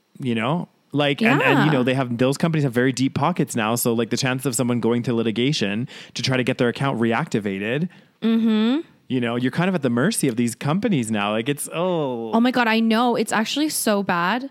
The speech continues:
Speaker 1: Mm-hmm.
Speaker 2: Like, all of our, even, like, for me as a social media person,
Speaker 1: Mm-hmm.
Speaker 2: I'm like, "Oh my God, what if, like, one day Google's like, 'Oh,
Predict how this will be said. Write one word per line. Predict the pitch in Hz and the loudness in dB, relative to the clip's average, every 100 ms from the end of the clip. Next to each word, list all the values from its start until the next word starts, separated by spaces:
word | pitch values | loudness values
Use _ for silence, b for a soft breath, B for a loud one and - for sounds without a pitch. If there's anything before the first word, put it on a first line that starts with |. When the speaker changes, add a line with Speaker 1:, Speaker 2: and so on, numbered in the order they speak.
| - | -10
Speaker 1:
Mm-hmm. | 123 117 113 107 | -8 -4 -2 0
Speaker 2:
Like, | 233 - - | 0 -2 -2
all | 254 311 | 0 0
of | 311 | 0
our, | 277 262 | 0 0
even, | 262 302 349 | -2 0 0
like, | 247 | 0
for | 220 | 0
me | 196 214 302 160 | 0 0 0 0
as | 196 | 0
a | 214 | 0
social | 220 214 | -2 -2
media | 190 254 214 | 0 0 0
person, | 196 185 185 | -2 -2 0
Speaker 1:
Mm-hmm. | 180 - | 2 2
Speaker 2:
I'm | 202 | 0
like, | 190 196 | -2 0
"Oh | |
my | 285 247 | 0 0
God, | 226 185 | 0 0
what | 180 | -2
if, | 269 | -2
like, | 269 226 | -2 -2
one | 196 233 | 0 0
day | 240 262 | 0 0
Google's | 208 226 240 240 | 0 0 0 0
like, | 254 - | -2 -2
'Oh, | 415 | -4